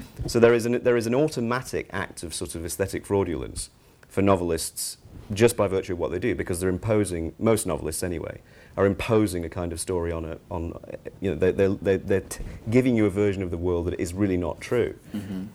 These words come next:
Speaker 1: But of course, that's what we do, and if you don't do that, nobody's gonna read, <laughs> nobody's gonna read the book.
Speaker 2: Well, that's also how we identify ourselves. That's, my identity is made up of the story of me.
Speaker 1: Right,
Speaker 2: And
Speaker 1: exactly. And,
Speaker 2: that's
Speaker 1: and
Speaker 2: why
Speaker 1: actually,
Speaker 2: we
Speaker 1: weirdly,
Speaker 2: crave
Speaker 1: I s-,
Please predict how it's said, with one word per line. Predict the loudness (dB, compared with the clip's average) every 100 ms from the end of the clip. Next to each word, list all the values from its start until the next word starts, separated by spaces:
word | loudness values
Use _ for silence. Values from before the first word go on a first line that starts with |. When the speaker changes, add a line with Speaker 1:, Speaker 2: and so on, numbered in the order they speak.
| 0
Speaker 1:
But | 4
of | 4
course, | 4 2
that's | 0 -2
what | -2
we | -2
do, | 0 0
and | -2
if | -4
you | -2
don't | -2 -2
do | -2
that, | -2
nobody's | -2 -4
gonna | -4 -2
read, | -2 0 2
<laughs> | 4
nobody's | 6 4
gonna | 2 2 2
read | 0 -2
the | -2
book. | 0 0 -2 -6
Speaker 2:
Well, | -2 2
that's | 2 2
also | 0 0 2
how | 4 4
we | 4
identify | 0 2 0 -2 -8 -12
ourselves. | -12 -14 -14 -14 -16 -10
That's, | -4 -4 -6 -18 -14 -14 -8
my | 0 2 2
identity | 0 -2 -4 -6 -8
is | -10
made | -8 -6 -4
up | -4
of | -6 -10 -12
the |
story | -12 -8 -4 -2 -2 -4
of | -6
me. | -6 -8 -10 -20 -10
Speaker 1:
Right, | 4 6 6
Speaker 2:
And |
Speaker 1:
exactly. | 4 2 2 0 -6 0
And, | 4 6
Speaker 2:
that's |
Speaker 1:
and | 6
Speaker 2:
why | 6
Speaker 1:
actually, | 6 6
Speaker 2:
we | 4
Speaker 1:
weirdly, | 4 4
Speaker 2:
crave | 6 6
Speaker 1:
I |
s-, | 2